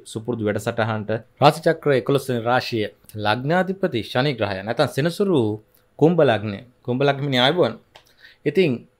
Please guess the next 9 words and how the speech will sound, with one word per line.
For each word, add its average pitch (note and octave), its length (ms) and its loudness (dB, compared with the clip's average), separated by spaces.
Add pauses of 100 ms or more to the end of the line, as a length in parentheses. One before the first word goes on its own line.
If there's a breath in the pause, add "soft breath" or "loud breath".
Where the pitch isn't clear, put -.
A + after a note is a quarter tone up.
(180)
මේ F3 160 0
සුවිශේෂීව F3+ 600 0
දෙදහස් C3+ 260 0
විසිතුන C3+ 240 -6
වසරේ A#2+ 380 -2
දෙසැම්බර් A2+ 500 -2
මාසයේ A2 560 -6
අවසාන G#2 600 -6
මාසයේ A2 480 -10